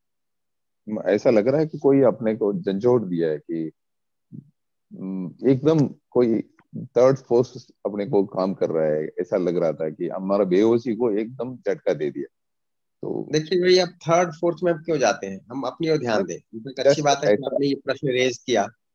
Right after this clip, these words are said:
Speaker 2: तो
Speaker 1: जी।
Speaker 2: क्या होता है कि हम बहुत सारे मुद्दों पे ये self और body को as it is observe करने के बजाय बहुत सारे नए concepts ले आते हैं।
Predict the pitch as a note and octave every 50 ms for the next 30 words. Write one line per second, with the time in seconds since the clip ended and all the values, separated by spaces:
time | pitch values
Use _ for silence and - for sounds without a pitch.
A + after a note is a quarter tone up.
0 | _ _ _ _ _ _ _ _ _ _ G2+ F2+ - D2+ D3 D3+ D3+ D3 D3 D3
1 | D3 D3 D3+ D3+ D3+ - D#3+ D3 C#3+ D3 D3 D3+ D#3 D3+ C#3 C3 B2+ C#3 D3 D3+
2 | - D#3 D3+ C#3+ C3+ C3+ C3 - C#3 C3+ C3+ - C3 A#2+ A2+ B2+ D3 _ _ _
3 | _ _ _ _ _ _ _ _ _ _ - C3 B2+ - - D#3 D#3+ D#3 E3 D#3
4 | C3+ B2+ B2+ B2+ C3 D3 D3+ D3+ D#3 C#3+ B2+ C3 C3+ - D3+ C#3 C3+ A#2+ A2+ A2
5 | G#2+ B2+ C3+ C#3 C#3+ - C3+ C3 C3 C3 C3 - C3+ B2 B2 A#2+ B2 A#2 A2 A2
6 | G#2+ A#2 B2+ C#3 C#3+ D3+ D3 C3 B2 B2+ C3 - - A2+ A2 G#2+ - B2 A2 -
7 | - F#2 F2 E2 E2 - F2 F2+ F2